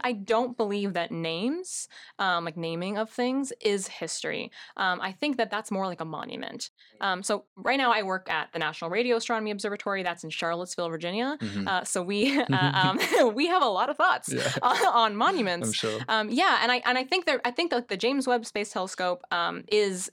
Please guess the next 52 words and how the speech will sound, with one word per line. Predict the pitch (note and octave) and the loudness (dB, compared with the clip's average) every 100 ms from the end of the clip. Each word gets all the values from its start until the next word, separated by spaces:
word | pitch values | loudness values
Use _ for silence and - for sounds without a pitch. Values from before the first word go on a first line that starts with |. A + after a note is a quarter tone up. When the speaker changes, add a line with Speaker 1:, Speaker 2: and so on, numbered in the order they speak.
| F#3+ | -6
Speaker 1:
in | F3+ | -4
many | F3+ E3+ | -2 -2
ways | E3+ - | -2 -2
a | |
monument, | F3+ B3+ F3+ - - | -2 -2 -2 -8 -6
right? | G3 - | -6 -6
That's | G3+ G#3 | -8 -2
why | A3+ G3 | 0 0
we | E3+ | -4
name | F3 F#3 | -8 -8
things. | - F3 | -8 -8
We, | F3+ - | -8 -10
we, | - | -8
there, | F#3 | -6
it's | F#3+ F#3+ | -6 0
Speaker 2:
Mm-hmm. | |
Speaker 1:
hero | E4 F3 | 2 2
worship, | - - - - - | -2 -6 -8 -8 -8
Speaker 2:
Yeah. | G#2+ - | -6 -2
Speaker 1:
um, | G3 A#3 | -2 0
which | F4+ | 0
is | G#4 | 2
something | G#4+ A#4 F4+ | 4 4 2
humans | F4+ D#4+ D#4+ | 0 0 0
have | D4 | -2
been | B3 | 0
doing | A#3 A#3 A3+ A3+ - | 2 2 0 -4 -2
forever, | C#4 F3 E3 | 0 2 0
right? | F#3+ A#3 | 0 -4
We, | A3+ | -2
we | A#3 | -2
like | C4 C#4+ | -2 -4
having | F#3+ F3 | -6 -4
heroes. | F3+ - - | -6 -6 -4
Carl | - G4+ | 0 0
Sagan | - F#4+ E4+ | 0 -2 0
is | D4+ | 0
my | C#4 | 0
hero. | C#4 F3+ - - - | 2 0 -2 -8 -8
It's | - | 0
also | B3+ C4+ C4 | 2 2 0
my | A3 G3 | -2 -2
job | F3+ F3 E3+ | 0 -2 -2
as | E3+ | -4
a | |
historian | F3 - C4+ A3+ F#3+ | -6 -2 0 0 -2
to | - E3+ | -6 -6
responsibly, | F3 - E3+ F3+ - - - - B1 - - - | -4 -4 -2 -2 -4 -6 -4 -4 -6 -10 -20 -8
um, | - E3+ - - | -4 -2 -4 -8
you | F#3 | -8
know, | - - | -8 -10
uh, | - | -8